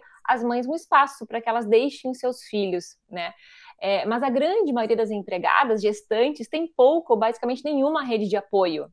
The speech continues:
né? Esse é um caso específico de empresas que têm mais de trinta trabalhadoras. É,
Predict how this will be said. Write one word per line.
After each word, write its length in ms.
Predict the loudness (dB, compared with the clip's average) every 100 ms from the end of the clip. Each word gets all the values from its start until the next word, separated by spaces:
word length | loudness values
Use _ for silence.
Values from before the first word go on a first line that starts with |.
| _ _ -20
né? 360 | -12 -8 -8
Esse 160 | -8 -6
é 40 |
um 60 | -2
caso 220 | 0 0
específico 600 | -2 -4 -2 -4 -2 -4
de 80 | -4
empresas 540 | 0 2 2 2 -4
que 100 | -6
têm 140 | -6 -4
mais 300 | -4 -2 -4
de 80 | -4
trinta 240 | -4 -4
trabalhadoras. 760 | 0 0 0 2 4 4 2 -4 -20 -20 -20 -20 _ _ 2
É, 560 | 6 8 8 6 2